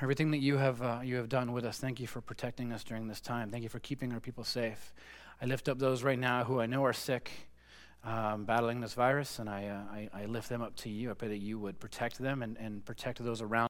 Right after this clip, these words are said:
them, um, and then bring them back to us, uh, healthy, um, as vital pieces of our community, every one of them.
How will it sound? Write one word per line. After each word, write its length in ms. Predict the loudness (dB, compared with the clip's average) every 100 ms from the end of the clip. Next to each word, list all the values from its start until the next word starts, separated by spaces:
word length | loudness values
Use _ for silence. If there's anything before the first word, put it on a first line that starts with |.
| 2
them, 300 | 2 2 -2 -6 -10 -14 -16 -16 -18 0
um, 520 | 8 10 10 6 0 -4 -6 -10 -16 -20 -20 -20 -10 -4 0
and 220 | 2 4
then 140 | 4 6
bring 180 | 4
them 180 | 4 6
back 200 | 8 8
to 200 | 6 0
us, 380 | 0 -2 -4 0
uh, 320 | 2 2 2 0
healthy, 460 | -2 -2 -6 -8 -12 -16 -20 -20 -20 -20 -16 -8
um, 280 | -6 -6 -4
as 320 | -6 -6 -10 -12 -14 -16 -16 2
vital 400 | 8 8 8 2
pieces 360 | -2 -4 -4 -2
of 80 |
our 100 | -2
community, 360 | -2 -4 -4 -2
every 200 | -2 -4
one 140 | -6
of 60 | -8
them. 140 | -10